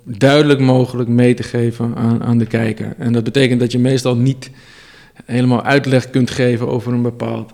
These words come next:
weerbaarheid. Bijvoorbeeld zoals ik het net heb uitgelegd, dat kan je op T V, tenzij het een, een soort van praatprogramma is, eh,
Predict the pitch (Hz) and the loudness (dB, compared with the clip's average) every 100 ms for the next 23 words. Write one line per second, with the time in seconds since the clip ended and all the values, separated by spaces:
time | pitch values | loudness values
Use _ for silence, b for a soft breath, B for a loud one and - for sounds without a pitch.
0 | - 113 139 151 127 117 120 110 120 123 | -16 2 4 6 2 0 -2 -2 -4 -4
1 | 120 117 127 127 127 131 117 123 117 120 | -4 -2 -2 -2 -4 -6 -4 -6 -6 -4
2 | 127 127 110 120 127 123 117 b b b | -2 -2 -2 -4 -2 0 -2 b b b
3 | b b b b - 131 120 127 120 120 | b b b b -4 -2 2 2 2 2
4 | 120 120 - - 117 117 110 120 123 117 | 0 0 -4 -10 -6 -4 -4 -8 -8 -6
5 | 123 123 123 123 123 120 117 113 107 - | -4 -2 -2 -4 -2 0 0 -2 -6 -12
6 | - - | -14 -10